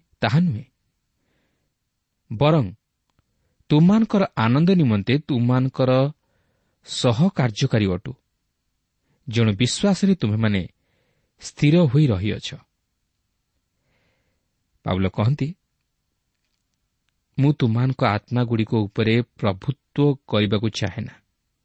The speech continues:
ତୁମମାନଙ୍କର ଖ୍ରୀଷ୍ଟଙ୍କଠାରେ ସମ୍ପୂର୍ଣ୍ଣ ସ୍ୱାଧୀନତା ଅଛି।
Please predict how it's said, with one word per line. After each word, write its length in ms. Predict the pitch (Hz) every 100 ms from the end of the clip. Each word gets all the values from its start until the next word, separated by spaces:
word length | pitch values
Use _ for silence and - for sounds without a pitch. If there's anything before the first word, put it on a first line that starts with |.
| _ _ _ _ _ _ _ _ _ _ -
ତୁମମାନଙ୍କର 500 | 123 165 196 117 107 196 _ _
ଖ୍ରୀଷ୍ଟଙ୍କଠାରେ 640 | - 143 - 180 175 165
ସମ୍ପୂର୍ଣ୍ଣ 540 | 180 131 107 - 160 165
ସ୍ୱାଧୀନତା 560 | 165 - 170 196 190 98
ଅଛି। 220 | 80 -